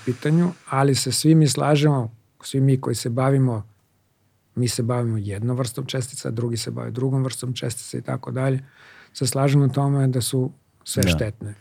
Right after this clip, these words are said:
Speaker 1: I što je duže dejstvo, to je štetnije i naravno, opet i da je akutno, a da je doza visoka, opet je štetno.
Speaker 2: Opet je štetno. Sad, kod ovih, eh, hroničnih je veliki problem takođe, a, s-, u, u, kod duže, duže izloženosti, jel te, neurodegenerativne,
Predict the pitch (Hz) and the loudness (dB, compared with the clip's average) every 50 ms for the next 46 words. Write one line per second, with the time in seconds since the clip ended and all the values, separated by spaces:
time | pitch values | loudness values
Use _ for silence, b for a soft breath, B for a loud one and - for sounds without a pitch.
0 | - - 160 151 123 - - - 160 160 156 147 131 120 113 143 151 165 160 139 | 2 4 6 6 6 4 6 8 8 8 8 6 4 4 6 8 8 8 8 6
1 | 139 147 131 113 113 117 127 131 135 135 - - 151 139 139 - 131 127 113 - | 4 0 -2 -2 -4 -2 -2 -2 -2 -2 -4 -8 -10 -8 -4 -2 -2 -2 -2 -4
2 | - - 139 135 135 - 165 160 151 156 160 - - 139 135 131 127 120 120 127 | -2 -2 -2 -2 -2 -2 0 0 0 0 -4 -4 -4 0 0 0 0 0 -2 -2
3 | 123 127 123 131 135 - _ _ _ _ _ - 135 127 - 139 135 - 127 113 | -4 -4 -4 -6 -8 -10 _ _ _ _ _ -8 -8 -6 -6 -8 -8 -6 -6 -4
4 | 113 123 127 123 127 127 135 135 - 147 143 - 143 143 135 127 117 127 120 117 | -2 -2 -2 -2 -2 -2 -4 -2 -4 -6 -4 -2 -2 -2 -2 -2 -2 -2 -2 0
5 | 117 127 131 131 123 127 117 113 117 110 - 123 127 113 - 131 139 135 127 120 | 0 2 2 2 0 0 -4 -2 -4 -4 -4 -6 -6 -6 -6 -6 -4 -4 -4 -4
6 | - 131 - - - - - 107 98 98 110 117 104 - 113 - 104 - - 107 | -6 -12 -12 -12 -16 -12 -12 -10 -4 0 0 0 0 0 -4 -4 -4 -2 -2 -2
7 | 98 - 95 90 - 113 101 - - - 113 101 113 120 131 147 131 - - - | -2 0 -4 -2 -2 -2 -2 -2 0 0 2 4 4 4 4 4 -2 -2 -6 -2
8 | - 110 98 - - 113 117 123 131 - - 123 117 113 - - 104 107 104 98 | -2 0 0 0 0 0 0 0 -2 -2 -2 -2 -2 -4 -4 -4 -2 0 0 2
9 | 98 101 107 117 113 113 - - 104 107 104 101 - 95 - 101 98 104 101 - | 2 2 0 0 -2 -4 -2 2 2 2 2 0 -2 -4 0 2 2 2 2 2
10 | 107 104 98 95 95 90 80 - - 90 95 87 85 73 - - - - - - | 2 2 4 4 4 2 0 -2 -2 -2 -2 -2 -2 -4 -4 -8 -12 -16 -18 -18
11 | 53 - - _ _ _ _ - 107 _ _ - 90 92 92 90 90 87 85 85 | -20 -20 -20 _ _ _ _ -20 -20 _ _ -8 -4 -2 -2 -2 -2 -2 -4 -6
12 | - - - 87 95 92 92 90 90 87 - 98 92 90 101 104 107 95 98 85 | -10 -10 -6 -2 0 0 0 0 -2 -2 -2 -2 -2 0 2 2 2 2 0 -2
13 | 98 95 90 104 107 107 98 95 98 95 90 82 107 104 98 104 98 92 - - | -4 -6 -2 0 0 2 2 2 2 2 2 2 0 2 2 2 0 0 0 0
14 | 98 95 92 - 104 92 92 98 101 104 101 92 92 82 95 92 92 95 92 87 | 0 0 0 0 -2 0 2 2 4 2 2 2 0 -2 -2 -2 0 0 -2 -2
15 | 82 82 - - 90 87 80 69 | -4 -6 -8 -8 -6 -6 -6 -8